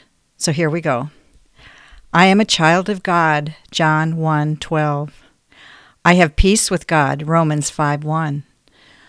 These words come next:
The Holy Spirit lives in me, First Corinthians three sixteen. I have access to God's wisdom, James one five.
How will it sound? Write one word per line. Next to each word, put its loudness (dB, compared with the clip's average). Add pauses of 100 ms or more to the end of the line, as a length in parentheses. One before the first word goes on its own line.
(140)
The 0
Holy 6
Spirit -2
lives 2
in 0
me, -2
First 0
Corinthians -4
three -6
sixteen. -6 (420)
I 2
have -2
access -2
to -4
God's -2
wisdom, -4 (400)
James -2
one -2
five. -4